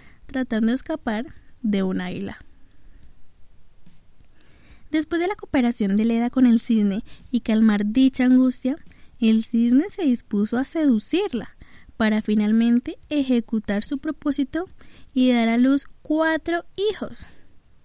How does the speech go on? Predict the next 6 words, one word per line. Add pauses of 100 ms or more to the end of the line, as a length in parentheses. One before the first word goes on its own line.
(140)
o
más
bien, (560)
poner
cuatro
huevos.